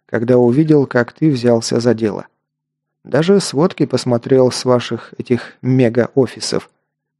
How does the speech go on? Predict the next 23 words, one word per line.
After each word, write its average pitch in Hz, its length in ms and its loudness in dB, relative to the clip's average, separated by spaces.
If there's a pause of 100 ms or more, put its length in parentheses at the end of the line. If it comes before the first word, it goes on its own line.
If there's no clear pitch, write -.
Ты 127 140 4
же 123 140 2
в - 80 -4
первую 123 400 2
тысячу 135 500 -2
по 127 140 0
планете 147 480 0
вошёл 113 360 -2
по 143 180 0
эффективности. - 800 -4 (600)
А 98 180 -4
когда 131 360 2
второй 123 500 0
уровень 170 420 2
взял, 117 340 -2 (360)
так - 180 -16
мы 120 140 -4
даже 120 320 2
с - 40 -10
соседом 131 600 -2
за 131 100 0
тебя 123 320 2
выпили. 131 500 0